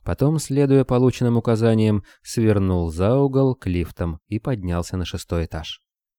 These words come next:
Там перед ним распахнулись ещё одни двери, и Лэй очутился в длинном коридоре с притушенными лампами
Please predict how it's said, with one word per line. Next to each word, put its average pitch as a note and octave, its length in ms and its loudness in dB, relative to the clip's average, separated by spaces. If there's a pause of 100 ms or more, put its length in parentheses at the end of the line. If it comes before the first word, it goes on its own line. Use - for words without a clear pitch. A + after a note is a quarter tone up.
(420)
Там A#2+ 200 2
перед C3+ 260 2
ним C#3 180 4
распахнулись B2+ 760 -2
ещё G#2 500 -2
одни F2 360 0
двери, A2 480 0 (260)
и F2+ 160 -2
Лэй B2+ 320 2
очутился A2 580 -2
в F#2+ 80 -2
длинном F2+ 360 0
коридоре G#2+ 500 2 (200)
с - 100 -20
притушенными E2+ 720 -4
лампами B2+ 600 -2